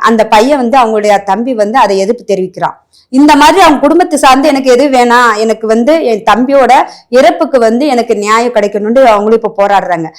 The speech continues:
அதனால இவங்க என்னன்னா, அந்த தம்பி தான் திருடுனாங்கிறத உறுதிப்படுத்துறாங்க. அங்க இருக்க மக்களை நம்ம கேட்டோம்னா, அந்த தம்பி நல்ல தம்பி, அவனை போல இருக்க முடியாது அப்படின்னு தான் எல்லாருமே பேசுறாங்க.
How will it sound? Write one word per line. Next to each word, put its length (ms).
அதனால 420
இவங்க 280
என்னன்னா, 380
அந்த 360
தம்பி 280
தான் 180
திருடுனாங்கிறத 720
உறுதிப்படுத்துறாங்க. 760
அங்க 260
இருக்க 240
மக்களை 380
நம்ம 180
கேட்டோம்னா, 520
அந்த 80
தம்பி 280
நல்ல 280
தம்பி, 360
அவனை 280
போல 180
இருக்க 300
முடியாது 520
அப்படின்னு 320
தான் 80
எல்லாருமே 500
பேசுறாங்க. 580